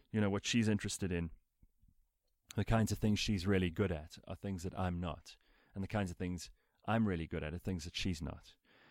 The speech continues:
So we make a good team. Um, when I met her, she was consulting to a big ad agency. And we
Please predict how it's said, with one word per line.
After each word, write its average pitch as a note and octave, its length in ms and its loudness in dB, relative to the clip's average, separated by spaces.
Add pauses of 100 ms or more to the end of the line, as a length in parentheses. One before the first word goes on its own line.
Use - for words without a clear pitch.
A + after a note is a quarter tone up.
(200)
So G#2 240 6
we G#2 160 6
make A2+ 180 4
a G2+ 60 -4
good F#2+ 240 2
team. D2 380 2 (540)
Um, F2+ 200 -2
when F#2+ 120 0
I F#2 100 2
met G2+ 200 0
her, G#2 100 2
she - 140 -2
was F2 120 -4
consulting F2+ 560 2
to E2+ 120 -2
a D#2 40 0
big E2 200 0
ad D#2 240 -2
agency. D#2+ 640 -6 (720)
And F#2+ 640 -2 (1080)
we A#2 640 2